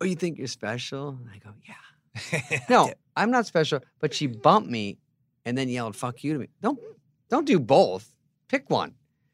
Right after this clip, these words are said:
Speaker 1: It's your fault. You rammed into me. I'm just trying to get my own seats. And then now, because there's people, there was this, like, Jimmy Buffett burnout, like, thinking I'm so stoked he's standing. And I'm like,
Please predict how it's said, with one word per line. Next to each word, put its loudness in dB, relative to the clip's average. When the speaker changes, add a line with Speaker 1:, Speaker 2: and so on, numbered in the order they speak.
Speaker 1:
It's -10
your 4
fault. 6
You -2
rammed 2
into 0
me. 0
I'm 2
just -2
trying 2
to 2
get 0
my 0
own -2
seats. -4
And -2
then 0
now, 2
because -2
there's -2
people, -2
there 2
was 0
this, -4
like, -4
Jimmy -8
Buffett -10
burnout, -4
like, -12
thinking -4
I'm -4
so -6
stoked -6
he's -6
standing. -6
And -16
I'm -10
like, -12